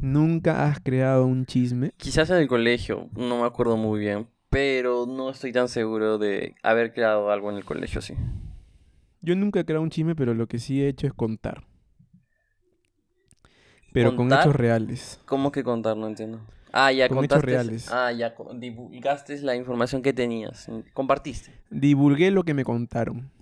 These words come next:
Speaker 2: Claro, y ya sabiendo
Speaker 1: Pero no
Speaker 2: que sí era
Speaker 1: mentí.
Speaker 2: verdad.
Speaker 1: Claro, pero no mentí. Pon-, tú me dices, "Emilio,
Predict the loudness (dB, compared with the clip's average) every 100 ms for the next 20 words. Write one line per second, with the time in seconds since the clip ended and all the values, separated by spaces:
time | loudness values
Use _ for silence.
0 | _ -20 -20 -12 -6 -6 -6 -12 -10 -10
1 | 0 0 2 0 4 6 6 4 4 4
2 | 4 2 0 -2 -6 -10 -14 -18 _ _
3 | _ 0 0 0 -2 0 0 0 -2 -4
4 | -8 -10 _ -20 -8 0 0 2 0 2
5 | 2 -2 -8 -6 -2 -2 -2 -4 -8